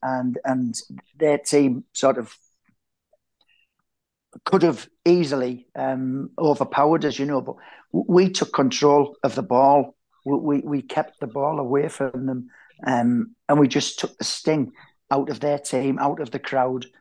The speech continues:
and then we started to, uh, to open them up a little bit. Um, the, the incident that you, you mentioned there, Akpom's chance, um, it was, it was a,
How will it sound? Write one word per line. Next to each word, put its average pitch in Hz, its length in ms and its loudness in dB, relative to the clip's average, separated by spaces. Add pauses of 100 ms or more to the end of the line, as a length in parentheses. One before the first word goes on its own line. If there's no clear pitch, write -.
(340)
and 139 180 -2
then 131 320 -2
we 139 160 2
started 127 580 -4
to, 131 340 -4
uh, 123 140 -2
to 131 280 -2
open 120 180 -6
them 117 140 -4
up 131 140 -4
a 147 40 2
little - 260 -2
bit. 139 220 -6 (560)
Um, 135 340 0 (100)
the, 147 380 0 (120)
the 147 180 2
incident 147 460 -4
that 139 160 -4
you, 135 280 -4 (280)
you 147 160 -4
mentioned 135 500 0
there, 131 140 4
Akpom's 127 460 -2
chance, 143 600 -6 (400)
um, 127 500 -2 (840)
it 170 140 0
was, 131 120 -6
it - 220 -4
was 143 140 -6
a, 131 160 -4